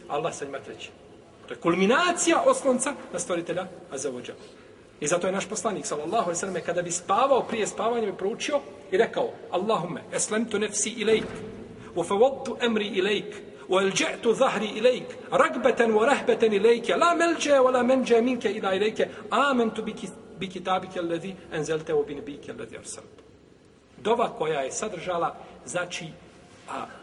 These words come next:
sva je vezana za tevokul. Tebi svoje lice prepuštam i sve svoje stvari. I svoja leđa. Čovjek legao spavati i daješ da te uzvišeni Allah čuva, da te čuva tvoja leđa, zato što se ostavio oružje svoje.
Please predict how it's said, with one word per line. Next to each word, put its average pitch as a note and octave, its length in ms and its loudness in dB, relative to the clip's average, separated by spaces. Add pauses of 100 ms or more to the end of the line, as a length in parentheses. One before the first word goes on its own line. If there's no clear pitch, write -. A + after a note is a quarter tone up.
sva C#4 360 2
je G#3+ 100 2
vezana F3+ 420 2
za D#3 120 -2 (160)
tevokul. - 440 -2 (1900)
Tebi - 180 0
svoje D3 240 -4
lice C#3 260 -10
prepuštam B2 500 -12
i C#3+ 40 -14
sve E3+ 160 -8
svoje C#3 240 -10
stvari. B2 380 -8 (1160)
I E3 200 -6
svoja G3 320 2
leđa. E3+ 360 4 (1200)
Čovjek E3+ 260 -6
legao D3+ 260 -2
spavati D3+ 560 -10 (840)
i D3 80 -10
daješ F3 240 2
da - 60 -4
te - 120 -8
uzvišeni D#3+ 320 -6
Allah D3 240 -4
čuva, C3+ 220 -6
da A#2 120 -10
te C#3+ 80 -14
čuva C#3+ 220 -6
tvoja C3 200 -8
leđa, B2 220 -10
zato C#3 260 -8
što C#3+ 160 -10
se - 120 -8
ostavio C3+ 440 -8
oružje A#2+ 380 -8
svoje. - 300 -14